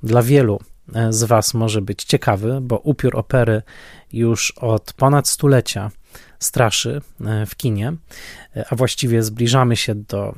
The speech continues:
setnej rocznicy. W przyszłym roku będzie setna rocznica, e, tego najsłynniejszego, pierwszego, mm, zachowanego upiora opery, o którym za chwilkę, mm, powiemy. Ym, no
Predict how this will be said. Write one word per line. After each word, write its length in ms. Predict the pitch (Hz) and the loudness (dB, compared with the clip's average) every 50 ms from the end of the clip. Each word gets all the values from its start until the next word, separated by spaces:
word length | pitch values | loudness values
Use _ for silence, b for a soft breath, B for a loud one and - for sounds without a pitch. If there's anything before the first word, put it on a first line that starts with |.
| 110 | -10
setnej 600 | - - - - 120 - - 107 104 104 104 104 - - - - - | -6 -4 0 0 0 -2 -2 -4 -4 -4 -4 -6 -10 -14 -20 -14 -6
rocznicy. 800 | - 110 107 110 110 - - 127 113 104 - - - 107 107 120 | -4 -2 0 0 -2 -2 -2 -2 -2 -2 -2 -2 -4 -2 -4 -6
W 80 | - - | -8 -6
przyszłym 340 | - - 113 - - 117 110 | -4 -4 -2 0 0 2 2
roku 400 | 107 98 - - 113 107 107 107 107 - - | 2 2 0 -4 -8 -8 -8 -8 -10 -8 -6
będzie 360 | 104 101 98 110 107 101 104 | -6 -2 0 0 0 0 -2
setna 280 | - - 107 - - 101 | -2 -4 -4 -4 -2 -2
rocznica, 580 | 101 101 - - 113 104 98 - - 104 98 - B B B B B B B B B B _ | -2 -2 -2 -2 -4 -4 -4 -2 -4 -4 -4 -6 B B B B B B B B B B _
e, 420 | - 113 110 107 107 107 104 98 | -6 -4 -2 0 0 0 -2 -2
tego 300 | - - 107 107 113 107 | -2 -4 -2 -2 0 0
najsłynniejszego, 920 | 107 110 110 107 107 - - 131 123 123 123 123 120 110 - 151 131 127 113 | 0 0 0 0 -2 -2 -2 0 0 2 2 2 2 2 2 2 2 2 2
pierwszego, 680 | - 123 110 - - - 139 131 123 110 98 98 - 113 117 | 0 0 -2 -2 0 0 0 2 2 0 -2 -2 -4 -6 -8
mm, 300 | 110 107 104 101 107 107 | -8 -6 -6 -6 -2 0
zachowanego 720 | 107 107 98 127 113 117 113 139 143 113 104 92 87 - - - - - _ | 0 2 2 4 4 6 4 4 4 2 0 -4 -6 -8 -12 -20 -20 -20 _
upiora 400 | - 139 - - 135 120 117 107 | -8 -8 0 2 4 4 4 2
opery, 320 | 120 - - 120 107 107 | 0 0 0 0 2 2
o 60 | 104 | 0
którym 260 | - - - 110 110 98 | 0 -2 -6 -6 -4 -4
za 100 | - 98 | -4 -4
chwilkę, 320 | - 131 117 - - - - _ - | -4 -6 -6 -4 -6 -6 -6 _ -10
mm, 140 | 113 110 - | -10 -10 -4
powiemy. 480 | - 117 101 104 98 110 139 175 190 B B B B B B B B B B - - 117 127 131 135 135 135 135 135 | -4 -2 -2 0 2 2 4 2 2 B B B B B B B B B B -10 -4 0 2 4 6 6 6 6 6
Ym, 180 | 139 139 147 - - | 4 2 0 0 0
no 200 | 196 247 349 | 0 0 0